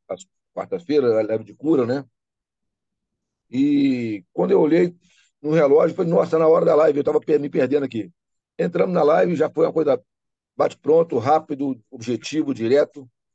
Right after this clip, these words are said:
Mas eu senti de volta a mesma sensação que eu sentia no início da nossa continuidade nas lives.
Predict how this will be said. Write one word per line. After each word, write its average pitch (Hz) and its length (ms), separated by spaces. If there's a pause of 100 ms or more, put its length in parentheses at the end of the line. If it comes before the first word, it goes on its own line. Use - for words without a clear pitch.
(1080)
Mas 139 100
eu 160 80
senti 160 300
de 151 100
volta 131 500 (680)
a 113 80
mesma 131 960 (580)
sensação 165 320 (4000)
que 139 60
eu 143 80
sentia 127 680 (280)
no - 120
início 135 360
da 127 120
nossa 123 320 (180)
continuidade 120 640
nas 120 180
lives. 90 400